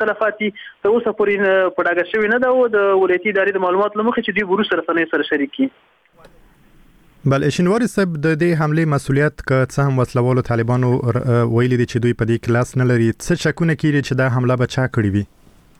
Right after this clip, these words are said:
Speaker 1: آه، تر اوسه پورې معلومه نه ده چې دغه، م، وسلوال د کومې، آه، ډلې پورې اړه لري. آه، لکه څنګه چې تاسو ویل، وسلوال طالبان رسنیو ته په استولي پیغام کې، آه، په دې پیښه کې خپل لاس لرل رد کړی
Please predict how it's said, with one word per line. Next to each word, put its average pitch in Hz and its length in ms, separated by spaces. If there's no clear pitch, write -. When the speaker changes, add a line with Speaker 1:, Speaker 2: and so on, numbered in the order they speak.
Speaker 1:
آه، 214 80
تر 220 140
اوسه 302 220
پورې 285 240
معلومه 277 280
نه 277 100
ده 247 120
چې 240 120
دغه، 240 160
م، 208 240
وسلوال 202 440
د 202 40
کومې، 214 320
آه، 170 420
ډلې 208 260
پورې 180 180
اړه 240 180
لري. 226 200
آه، - 420
لکه 196 160
څنګه 226 200
چې 226 80
تاسو 233 340
ویل، 240 140
وسلوال 185 300
طالبان 202 440
رسنیو 196 380
ته 214 120
په 190 120
استولي 202 360
پیغام 208 460
کې، 202 100
آه، 170 380
په 165 60
دې 202 160
پیښه 202 180
کې - 180
خپل 208 300
لاس 165 60
لرل 170 420
رد 147 100
کړی 147 160